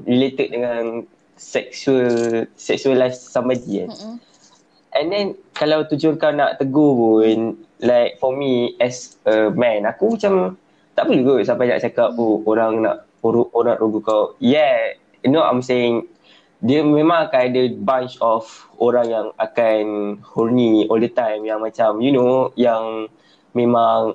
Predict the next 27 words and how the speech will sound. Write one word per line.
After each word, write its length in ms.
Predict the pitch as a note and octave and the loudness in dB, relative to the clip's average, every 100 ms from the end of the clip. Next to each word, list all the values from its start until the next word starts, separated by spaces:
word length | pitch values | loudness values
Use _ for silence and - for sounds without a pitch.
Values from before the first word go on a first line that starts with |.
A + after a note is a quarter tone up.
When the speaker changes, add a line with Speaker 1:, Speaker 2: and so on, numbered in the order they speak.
| - | -6
Speaker 1:
akan 320 | A#2+ A#2+ A#2 | -4 -2 -2
sexualize 1000 | - C3+ - B2 A#2+ A2+ A2+ - - - | -4 -6 -2 0 2 2 0 -10 -20 -6
perempuan 360 | A#2+ A#2 B2+ B2+ | -4 -2 -2 -2
Speaker 2:
Hmm. 40 | |
Speaker 1:
tu. 100 | A#2+ G2 F#2+ | -4 -4 -8
But 320 | G2 A#2+ A2+ - - | -2 0 0 -4 -6
kau 320 | D#3+ E3 D#3 - | 0 0 0 -8
as 160 | B2+ - | -14 -4
a, 320 | A#2+ A#2 A2 A2+ - _ _ _ _ _ _ - | 2 4 2 -2 -14 _ _ _ _ _ _ -4
as 160 | - D3+ | -2 -2
a 40 | |
man, 320 | D3 D3+ C#3 | 0 0 -2
you 80 | C3+ | -6
should 320 | C3 D3 B2 | -2 0 0
even 320 | B2+ A#2+ A#2+ | 0 2 2
say 480 | A#2+ B2+ B2 A#2+ A#2+ - _ _ _ - | 0 0 2 2 -2 -14 _ _ _ -2
benda 240 | A#2 C3 | 2 4
yang 560 | C3+ C3 B2 B2 A#2+ A#2 - - | 4 4 2 0 -2 -4 -8 -6
macam, 560 | D#3+ F#3+ F3 E3+ E3+ - | -2 2 2 2 -2 -6
kau 160 | - A#3 | -4 0
tahu 160 | G3+ | 2
kan 160 | G3 D3 | 2 0
maksud 160 | D3 | -2
aku 160 | B2 D#3 | -2 2
kan? 160 | C#3 A#2+ | 2 2
Speaker 2:
Hmm. 80 | |
Speaker 1:
Macam 140 | B2+ | 0